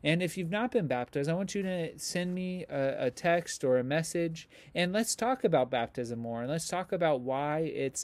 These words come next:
important for us to be baptized. And so I hope that your family has a great conversation about baptism after this.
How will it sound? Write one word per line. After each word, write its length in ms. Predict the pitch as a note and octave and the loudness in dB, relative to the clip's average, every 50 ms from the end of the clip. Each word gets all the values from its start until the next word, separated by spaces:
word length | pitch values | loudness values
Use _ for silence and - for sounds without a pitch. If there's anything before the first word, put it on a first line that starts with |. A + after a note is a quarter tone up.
| - - | -8 -8
important 560 | B2+ A#2+ A2 - - C3+ C3+ - C#3 C3 - | -8 -8 -8 -4 -2 -2 -2 -2 -4 -8 -6
for 240 | - B2 A#2 - - | -4 -4 -4 -2 0
us 300 | A#2 A#2 A#2 - - - - - - _ _ | -2 -2 -2 -4 -10 -14 -18 -20 -20 _ _
to 80 | - | -10
be 240 | A2+ A#2 B2 A#2 A#2 | -6 -4 -4 -4 -4
baptized. 640 | G#2 A2+ G2 F#2+ F#2+ - - - - G2+ G#2 - A2+ | -2 -4 -4 -4 -6 -8 -10 -12 -10 -10 -10 -10 -10
And 160 | A#2+ A#2 A#2 | -10 -10 -8
so 240 | - - A#2+ A2+ A2 | -4 -2 0 0 0
I 160 | - A#2+ B2+ | 2 2 0
hope 360 | B2+ A#2+ D#3 D3+ E3 D#3+ - | 2 2 2 0 0 0 0
that 160 | - C3+ C3+ B2+ | -2 -2 -2 -2
your 200 | B2 B2 A#2 A#2 | -4 -6 -6 -6
family 640 | - - C3+ C#3 C#3 C#3 C3+ C#3 C#3+ C#3+ D3 - - - - - _ | -6 -6 -4 -4 -4 -4 -4 -4 -4 -6 -8 -10 -14 -20 -20 -16 _
has 280 | - B2+ B2+ B2 A#2 - | 0 2 2 2 2 0
a 100 | - B2+ | -4 -4
great 420 | B2 B2+ - B2+ C#3 D3 D#3+ - - | -6 -4 -2 2 2 2 2 0 -4
conversation 920 | - - C#3 C3+ C3 B2+ A#2 - - C#3+ C3+ C3 B2+ - D3 C#3+ C#3 D3 - | -6 -4 -4 -2 -2 -2 -2 -2 0 0 0 0 -2 -2 -4 -4 -4 -4 -6
about 360 | C3 A2 A#2 G#2+ - - - | -6 -4 -4 -4 -4 -4 -4
baptism 600 | B2 A#2+ B2+ B2 - - C#3 C3+ B2+ C3+ C3 C3 | -2 -2 -2 -2 -2 -2 -2 -2 -2 -4 -6 -6
after 360 | - - B2 B2 - - C3+ | -6 -6 -8 -6 -6 -6 -4
this. 440 | B2+ C3 C3 C3 C3+ - - - | -2 -2 -2 -2 -4 -6 -14 -14